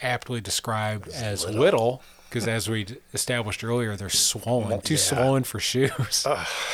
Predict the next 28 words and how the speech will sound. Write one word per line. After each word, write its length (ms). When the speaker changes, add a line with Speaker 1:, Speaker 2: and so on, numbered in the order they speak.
Speaker 1:
<laughs> 80
So, 380
I 120
mean, 120
Elvis 320
is 140
definitely 680
having 240
disorganized 680
thoughts 300
at 80
this 140
point. 320
Um, 420
but 140
yeah, 200
just 240
generally 460
sitting 320
there 120
and 100
holding 340
her 100
feet 360
is 260
funny 380
to 120
me. 220